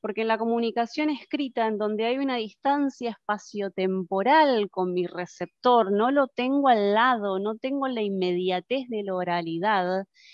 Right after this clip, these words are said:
pareciera en algún punto podemos llegar a olvidarnos de ese otro al cual le dirigimos nuestro discurso, ¿sí? Bueno, no, estoy escribiendo y, no sé, bien, a quién le escribo, yo estoy escribiendo esto. Bueno, no,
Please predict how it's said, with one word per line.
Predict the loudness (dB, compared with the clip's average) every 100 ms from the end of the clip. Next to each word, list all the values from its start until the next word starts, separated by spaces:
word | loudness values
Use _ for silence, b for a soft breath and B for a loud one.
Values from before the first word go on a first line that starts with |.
| B B
pareciera | 2 2 0 -4 -2 0 -2
en | -2
algún | -4 -6 -4
punto | 0 2 2 -2
podemos | -4 -4 0 0 -2 -8 -6
llegar | -2 0 2
a |
olvidarnos | 0 0 0 2 2 0 -2 -4 -4
de | -6
ese | -4 -4 -2
otro | -4 -4 -4
al | -4
cual | 0 2 4
le |
dirigimos | 2 2 0 -2 -2 -2 -2
nuestro | -4 -6 -10 -12
discurso, | -12 -4 -4 -2 -6 -6 -6 -6
¿sí? | -2 2 6
Bueno, | 6 6 4
no, | 2
estoy | 2 0
escribiendo | 0 0 2 4 4 4
y, | 2 2 0 B B B -4
no |
sé, | -2 -2 -2
bien, | -4 -6
a | -4
quién | -4
le | -4
escribo, | -4 0 4 4
yo | 2
estoy | -4 -6
escribiendo | 0 0 2 -2
esto. | -6 -16 -16 -6
Bueno, | 0 0 0 0
no, | 2 2 -2